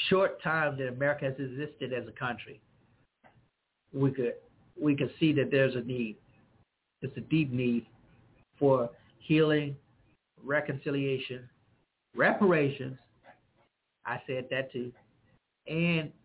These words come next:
so much more. But anyway, it's Doctor Neil. Uh, let me know what you think. Um, again, I appreciate so much. If you're watching on Facebook on the Zero Network, leave a comment. I love to read that comment and respond to it. If you're watching on,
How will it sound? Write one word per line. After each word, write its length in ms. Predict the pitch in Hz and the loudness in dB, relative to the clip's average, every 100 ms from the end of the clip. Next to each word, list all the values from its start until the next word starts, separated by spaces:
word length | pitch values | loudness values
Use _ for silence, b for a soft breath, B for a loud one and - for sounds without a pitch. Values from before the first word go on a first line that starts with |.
| - | -10
so 100 | - | -2
much 180 | 151 147 - | 0 0 0
more. 260 | 139 110 - _ - | -2 -2 -6 _ 0
But 100 | 247 | 2
anyway, 280 | 240 180 180 _ - - b b b b _ - | 2 0 -2 _ -14 -14 b b b b _ -16
it's 160 | 139 | -8
Doctor 280 | - 151 147 | -2 -2 -4
Neil. 420 | 135 147 143 127 - | -6 -2 -2 -2 -4
Uh, 260 | 135 135 135 b b - | -6 -6 -10 b b 0
let 100 | 180 | 2
me 80 | |
know 120 | 180 175 | 4 4
what 140 | 170 - | 2 -2
you 80 | - | -2
think. 260 | 165 180 - _ _ _ _ _ _ _ - | 0 0 -4 _ _ _ _ _ _ _ -2
Um, 440 | 143 143 139 147 - | 2 2 0 -6 -10
again, 380 | 131 151 151 | -6 -4 -2
I 40 | 131 | -4
appreciate 440 | - 147 143 135 | -2 -4 -4 -4
so 80 | 147 | -2
much. 200 | 139 143 - b b - | 0 -2 -4 b b -4
If 100 | 123 | 0
you're 100 | 127 | 4
watching 400 | 160 170 170 147 | 4 4 0 -2
on 120 | 139 | 0
Facebook 480 | 160 156 - 160 160 | 0 0 0 0 0
on 180 | 139 | -2
the 60 | 127 | -2
Zero 240 | 139 156 139 | 0 2 4
Network, 520 | 147 135 151 151 151 - B B B | 2 4 2 2 -2 -20 B B B
leave 200 | 147 170 | -2 0
a 40 | 175 | 0
comment. 480 | 190 180 175 180 - | 0 2 2 0 -2
I 140 | 143 139 | -4 -2
love 300 | 147 156 156 | 0 -2 -2
to 80 | 139 | -2
read 260 | 156 160 | -2 -2
that 200 | 156 143 | -2 -4
comment 380 | 151 147 147 151 | -2 -2 -2 -2
and 100 | 139 | -4
respond 440 | 127 - 143 143 143 | -4 2 4 4 2
to 100 | 147 | 2
it. 180 | 147 135 | 4 2
If 140 | 135 | 2
you're 100 | 139 | 2
watching 500 | 147 147 147 151 143 B B B - | 4 2 0 -4 -6 B B B 0
on, 440 | 147 151 151 151 | 4 6 6 2